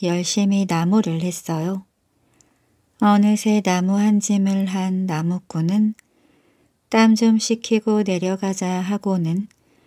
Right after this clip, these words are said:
바위에 앉으려고 했습니다. 바로 그때 호랑이가 노려보면서 나무꾼에게 달려왔습니다. 어떡하지? 숨을 데도 없고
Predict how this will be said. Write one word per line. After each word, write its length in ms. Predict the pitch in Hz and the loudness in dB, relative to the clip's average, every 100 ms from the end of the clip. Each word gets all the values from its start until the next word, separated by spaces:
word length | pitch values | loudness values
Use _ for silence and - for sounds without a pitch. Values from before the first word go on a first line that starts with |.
| _ - | _ -2
바위에 640 | 190 190 202 202 202 196 | 2 2 2 0 0 -2
앉으려고 720 | 170 175 185 202 208 196 160 | -2 -2 -2 0 -2 -2 -4
했습니다. 840 | 175 - 190 180 175 151 160 175 - _ _ _ _ _ _ _ - | -4 -4 -4 -4 -4 -6 -6 -8 -12 _ _ _ _ _ _ _ 0
바로 360 | 202 196 202 | 4 4 2
그때 640 | 196 175 _ - 165 196 - _ _ _ _ 233 | 0 -4 _ -4 -2 -4 -10 _ _ _ _ 4
호랑이가 880 | 226 226 220 214 208 196 196 196 196 | 6 6 4 4 2 -2 -2 -4 -2
노려보면서 1040 | 185 175 190 196 185 151 156 165 208 208 - _ _ _ - | 0 0 0 -2 -2 -2 -4 -2 -2 -2 -6 _ _ _ -4
나무꾼에게 1300 | 185 185 190 208 - 208 196 196 190 190 190 190 | 0 2 4 2 0 0 0 -2 -2 -2 -2 -6
달려왔습니다. 1160 | - 165 160 175 185 185 190 185 175 160 160 185 _ _ _ _ _ _ _ _ | -6 -4 -2 -2 -2 -4 -2 -2 -2 -4 -4 -8 _ _ _ _ _ _ _ _
어떡하지? 960 | - 175 175 180 175 185 170 - 190 - _ - | -6 -6 -2 -4 -4 -6 -4 -4 -6 -8 _ -16
숨을 440 | - 214 208 208 | 0 2 4 0
데도 340 | - 196 190 175 | -2 -4 -2 -4
없고 480 | 170 _ - 175 | -6 _ -12 -12